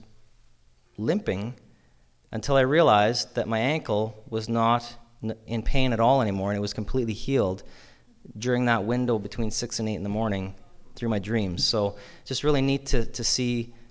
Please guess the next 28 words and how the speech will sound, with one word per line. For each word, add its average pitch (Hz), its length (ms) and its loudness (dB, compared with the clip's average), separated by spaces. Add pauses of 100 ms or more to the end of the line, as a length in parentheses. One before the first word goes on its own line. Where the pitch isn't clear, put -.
(100)
God 113 240 4
do 120 140 0
that 113 180 2
for - 100 -4
me. 143 100 2
So 160 160 2
needless 156 320 2
to - 60 -4
say, 147 200 4
I 151 40 6
took - 200 -4
this - 160 -4
young 120 140 8
fella 117 320 4
to, 110 400 0
uh, 104 140 4
to - 140 -8
Regina 107 260 -2
on 107 80 -2
the 98 80 -4
Rider 101 220 0
game, 110 320 -4
and, 98 240 -2
uh, 98 200 -2 (320)
to - 120 -4
the 123 100 0
Rider 107 220 4
game. 110 260 -4